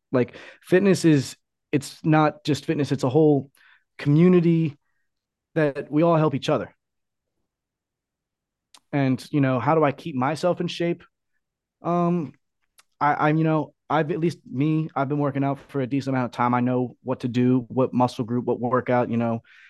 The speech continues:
And then cardio, I just look back at different rugby, uh, conditioning plans I've been sent,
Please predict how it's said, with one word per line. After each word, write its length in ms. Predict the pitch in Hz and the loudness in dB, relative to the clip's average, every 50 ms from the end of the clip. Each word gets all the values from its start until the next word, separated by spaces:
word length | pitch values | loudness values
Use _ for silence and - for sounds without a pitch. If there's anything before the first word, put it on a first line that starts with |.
| _ _ | _ _
And 120 | - 139 147 | -2 0 0
then 100 | 143 143 | 0 2
cardio, 420 | 143 160 165 180 185 196 202 202 175 | 2 4 4 6 6 6 6 6 6
I 40 | |
just 180 | 143 143 156 139 | 4 2 -2 -4
look 160 | 151 156 - | -4 -4 -2
back 240 | - 160 165 156 - | 0 0 0 0 -2
at 160 | 156 160 - - _ _ _ _ _ _ _ _ _ _ | -4 -6 -6 -8 _ _ _ _ _ _ _ _ _ _
different 500 | - 156 143 - 160 151 143 139 135 139 - _ - | -4 -4 -2 0 0 0 2 0 0 -2 -8 _ -2
rugby, 440 | - 139 143 139 143 143 147 151 - | 0 0 2 2 0 -2 -2 -2 -2
uh, 180 | 139 139 131 120 | -2 -2 -2 -2
conditioning 440 | - - 131 139 139 160 151 147 | -2 -2 -2 -2 -2 -2 -4 -4
plans 240 | 139 143 143 139 131 | -2 -2 -2 -2 -2
I've 80 | 135 120 | -4 -4
been 120 | 139 135 123 | -4 -4 -4
sent, 340 | - - 143 135 135 - | -4 -4 -4 -4 -4 -6